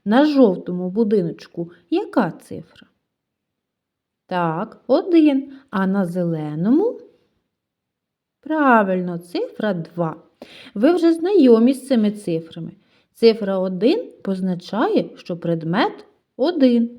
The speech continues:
Цифра два позначає, що предмети два. Біля будиночків гуляють тваринки. Давайте допоможемо їм знайти свій дім.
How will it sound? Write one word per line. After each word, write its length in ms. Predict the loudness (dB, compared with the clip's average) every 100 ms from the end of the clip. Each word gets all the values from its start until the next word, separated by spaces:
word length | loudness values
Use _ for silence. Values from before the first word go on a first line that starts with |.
| _ _ _
Цифра 440 | -8 -8 -6 -6
два 380 | -6 -2 0 0 -2 -10
позначає, 760 | -10 -6 -8 -10 -10 -10 -10 -16
що 220 | -14 -12
предмети 720 | -8 -8 -8 -10 -12 -10 -10
два. 440 | -6 -2 0 -2 -6 -20 _ _ _ -2
Біля 240 | 2 4
будиночків 840 | 4 6 6 4 0 -2 -4 -4
гуляють 480 | -4 -2 -2 -4 -4
тваринки. 680 | -2 -2 0 0 -2 -8 -20 _ -20 -4
Давайте 420 | 0 4 2 2
допоможемо 840 | -2 2 2 4 4 4 2 0 2
їм 180 | 0 0
знайти 420 | 0 0 0 -4
свій 280 | -4 -2 -2
дім. 340 | 0 -2 -4